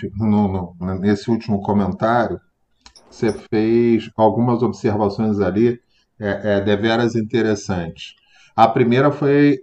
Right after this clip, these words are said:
o, o aspecto da transferência que muitas vezes o paciente vai fazer pro fisioterapeuta, né? O pessoal de, de psicologia, psicanálise,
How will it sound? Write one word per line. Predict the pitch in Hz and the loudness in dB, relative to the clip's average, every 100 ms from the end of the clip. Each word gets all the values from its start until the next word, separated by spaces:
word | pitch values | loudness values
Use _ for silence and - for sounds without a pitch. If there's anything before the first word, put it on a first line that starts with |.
| _ | _
o, | 120 123 110 | -2 0 0
o | 120 | -2
aspecto | - 131 131 - | 0 0 0 0
da | 127 117 | 0 0
transferência | - 143 165 - - 123 104 120 120 - | 2 2 2 0 0 2 2 2 0 -4
que | 95 107 | -4 -2
muitas | 110 113 101 | 0 2 2
vezes | 104 117 | 2 2
o | 117 | 2
paciente | 117 110 - 104 123 143 117 | -2 -4 -2 0 2 0 0
vai | 113 | -2
fazer | 117 101 95 117 | 0 -2 2 0
pro | 120 | 0
fisioterapeuta, | 117 113 117 120 120 117 101 85 - _ _ - _ - | -6 -4 -2 -2 -4 -2 -4 -4 -6 _ _ -20 _ -8
né? | 92 95 - - _ | -8 -8 -14 -20 _
O | 180 - | 6 6
pessoal | 208 196 - 127 110 98 | 2 2 0 2 4 4
de, | 92 101 95 | 2 0 0
de | 104 | -4
psicologia, | - - 110 101 90 104 110 110 101 95 | -6 -2 0 0 0 0 2 4 4 2
psicanálise, | - - 98 95 90 107 117 98 - | -4 -10 -6 -6 -2 -2 0 -2 -6